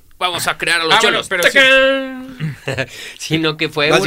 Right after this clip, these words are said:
Speaker 3: bien,
Speaker 1: combinación
Speaker 3: con lo que podían, ¿no?
Speaker 1: Ajá, fue una combinación de lo que se fue absorbiendo,
Speaker 2: Pero,
Speaker 1: de lo
Speaker 2: pero
Speaker 1: que
Speaker 2: también
Speaker 1: les
Speaker 2: en,
Speaker 1: llegaba.
Speaker 2: en algún momento la cultura mexicana se mezcló con la cultura negra, güey, y
Speaker 1: Sí,
Speaker 2: creó
Speaker 1: pues, eso
Speaker 2: esas
Speaker 1: es
Speaker 2: situaciones bien perras
Speaker 1: in-
Speaker 2: del rap, ¿no? O sea, es
Speaker 3: Sí.
Speaker 2: innegable decir que no van de la mano juntas, güey.
Speaker 1: Ajá, y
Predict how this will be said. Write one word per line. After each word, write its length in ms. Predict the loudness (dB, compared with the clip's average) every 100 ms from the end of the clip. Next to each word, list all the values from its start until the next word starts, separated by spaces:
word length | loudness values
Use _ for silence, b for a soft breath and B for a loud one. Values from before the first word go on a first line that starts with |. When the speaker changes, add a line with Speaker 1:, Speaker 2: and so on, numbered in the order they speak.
| 2
Speaker 3:
bien, 80 | 0
Speaker 1:
combinación 400 | -2 0 2 2
Speaker 3:
con 80 |
lo 60 | 2 0
que 60 |
podían, 420 | 2 4 4 4
¿no? 160 | 0 -4
Speaker 1:
Ajá, 420 | -4 -2 0 0 -4
fue 140 | -6
una 160 | -6 -6
combinación 380 | -6 -6 -6 -6
de 80 |
lo 120 | -6 -6
que 80 |
se 120 | -8 -6
fue 140 | -6
absorbiendo, 580 | -6 -4 -4 -4 -2 0
Speaker 2:
Pero, 140 | 2
Speaker 1:
de 100 | 0
lo 80 | -2
Speaker 2:
pero 140 | -2
Speaker 1:
que 40 | -2
Speaker 2:
también 240 | -2 -2 -2
Speaker 1:
les 80 |
Speaker 2:
en, 80 | -2
Speaker 1:
llegaba. 160 | -2 -2
Speaker 2:
en 80 | -2
algún 240 | -2 -4
momento 340 | -6 -6 -6
la 140 | -8 -8
cultura 360 | -10 -6 -4
mexicana 460 | -4 -8 -8 -6 -6
se 120 | -8
mezcló 460 | -10 -10 -12 -12 -10
con 140 | -6
la 300 | -4 -4 -6 -10
cultura 320 | -12 -8 -4
negra, 280 | -2 -2 -4
güey, 180 | -6 -8
y 60 |
Speaker 1:
Sí, 100 | -8
Speaker 2:
creó 220 | -2 -2 -2
Speaker 1:
pues, 160 | -4
eso 100 | -6
Speaker 2:
esas 120 | -8 -8
Speaker 1:
es 60 |
Speaker 2:
situaciones 380 | -6 -8 -8 -8
bien 120 | -8
perras 240 | -6 -4 -4
Speaker 1:
in- 40 |
Speaker 2:
del 100 | -6
rap, 260 | -4 -4 -4
¿no? 180 | -8 -12
O 120 | -12
sea, 120 | -12
es 100 | -12
Speaker 3:
Sí. 80 | -14
Speaker 2:
innegable 580 | -14 -8 -2 0 0 -2
decir 180 | -4 -8
que 80 |
no 80 | -8
van 100 | -8
de 60 | -6
la 80 | -8
mano 180 | -8
juntas, 300 | -14 -14 -14 -14
güey. 100 | -14
Speaker 1:
Ajá, 220 | -16 -14
y 200 | -12 -12